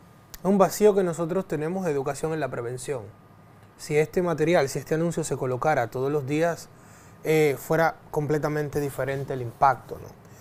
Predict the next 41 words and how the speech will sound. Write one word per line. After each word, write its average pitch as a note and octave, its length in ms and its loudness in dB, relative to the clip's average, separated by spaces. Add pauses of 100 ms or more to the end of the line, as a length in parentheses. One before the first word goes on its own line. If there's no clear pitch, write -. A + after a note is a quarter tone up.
(260)
Eh, C#3+ 220 2
nosotros C#3 360 -4
no D#3 120 -2
podemos D3 320 -2
pensar C#3+ 400 -4
en C#3 100 -6
esta C3+ 200 -10
realidad B2+ 320 -2
como B2+ 200 -8
una C3 140 -6
moda C3+ 400 -2 (420)
en C3 140 -6
la C3 100 -2
que C3+ 100 -8
la B2+ 120 -2
ponemos C3 360 -4
en C3+ 100 -6
este C3+ 180 -8
mes C#3+ 380 -8 (380)
y C3+ 120 -6
ya B2 100 0
luego C3+ 220 -2
en C#3 60 -6
diciembre C3+ 360 -4
desaparece C3+ 560 -2
porque B2 500 -6 (500)
arrancó C3 460 -2
Navidad C#3 640 -2
y C#3 80 -8
todo C3 360 -4
es C3+ 100 -6
consumo, C#3 560 -6
arbolito, C3 580 -4
romo C3+ 540 -6
y C#3 80 -6
más A2+ 240 -10
fiesta C#3+ 320 -4
y C3+ 40 -6
mañana A#2+ 280 -6
gallo, C3+ 280 -2
¿no? E3 60 -14